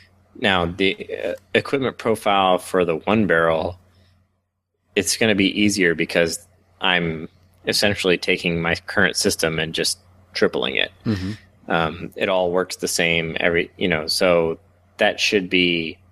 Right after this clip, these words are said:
Speaker 1: pretty easy for me to do. The fifteen barrel,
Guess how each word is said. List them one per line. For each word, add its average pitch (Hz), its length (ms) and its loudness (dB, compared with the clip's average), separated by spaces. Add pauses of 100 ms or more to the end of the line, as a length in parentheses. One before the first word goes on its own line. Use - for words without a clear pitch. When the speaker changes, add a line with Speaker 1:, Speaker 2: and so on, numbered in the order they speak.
(460)
Speaker 1:
pretty 85 420 0
easy 78 280 -2
for - 140 -10
me 78 120 -4
to - 140 -6
do. - 340 -2 (1400)
The - 80 -2
fifteen 104 540 0
barrel, 92 680 4